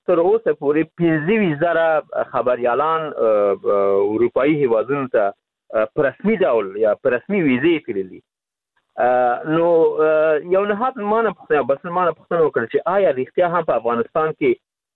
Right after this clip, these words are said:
پنځه ویشت زره خبریالان موجود وو په تیرو، آه، آه،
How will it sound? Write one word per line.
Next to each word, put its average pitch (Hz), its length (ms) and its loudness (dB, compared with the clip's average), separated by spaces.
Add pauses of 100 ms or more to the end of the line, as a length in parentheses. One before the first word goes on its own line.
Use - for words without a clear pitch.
پنځه 165 260 0
ویشت 202 280 2
زره 170 340 0 (340)
خبریالان 170 680 0
موجود 151 480 0
وو 302 220 0 (140)
په 165 80 2
تیرو، 180 300 2
آه، 135 760 4 (420)
آه، 107 260 0